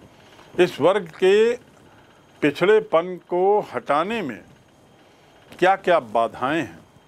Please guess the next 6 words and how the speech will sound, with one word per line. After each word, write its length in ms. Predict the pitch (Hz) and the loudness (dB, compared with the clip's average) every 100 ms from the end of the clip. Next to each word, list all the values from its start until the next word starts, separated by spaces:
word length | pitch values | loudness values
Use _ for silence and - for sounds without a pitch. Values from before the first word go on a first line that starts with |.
| _ _ _ _ - - - - - | _ _ _ _ -20 -20 -20 -14 -2
इस 200 | 175 - | -2 0
वर्ग 380 | 117 151 208 208 - | 0 0 0 -4 -10
के 240 | 180 185 196 | -4 -2 -2
पिछड़ा 480 | - 147 - 185 175 | -6 -12 -4 -2 0
रखने 420 | 131 - 208 190 | -2 -6 -4 -4
में 200 | 107 | -6